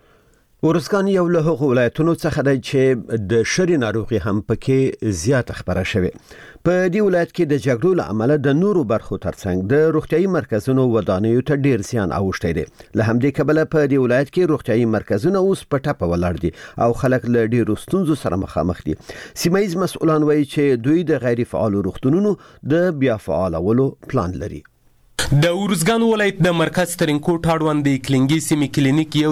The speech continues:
Speaker 2: د هغه لسګونه کلینیکونو د جملې څخه شمیرل کیږي چې په تیرو جګړو کې زیات ویجاړ شوی او روغتیايي خدمات اوس پکښې کې په ټاپه ولاړ دي. دغه روغتیايي مرکز له تیرو دریو کلونو راهیسې د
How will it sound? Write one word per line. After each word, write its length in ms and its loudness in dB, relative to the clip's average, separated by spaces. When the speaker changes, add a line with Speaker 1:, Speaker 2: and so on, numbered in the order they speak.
Speaker 2:
د 120 2
هغه 200 0
لسګونه 460 2
کلینیکونو 680 2
د 120 0
جملې 300 2
څخه 260 -2
شمیرل 440 2
کیږي 320 2
چې 80 2
په 160 0
تیرو 300 0
جګړو 380 0
کې 220 0
زیات 300 0
ویجاړ 260 0
شوی 260 -2
او 100 2
روغتیايي 420 0
خدمات 480 0
اوس 180 -2
پکښې 300 -2
کې 140 0
په 60 -2
ټاپه 280 0
ولاړ 400 0
دي. 140 -2
دغه 220 0
روغتیايي 400 0
مرکز 460 0
له 280 2
تیرو 180 2
دریو 280 2
کلونو 280 2
راهیسې 340 2
د 40 2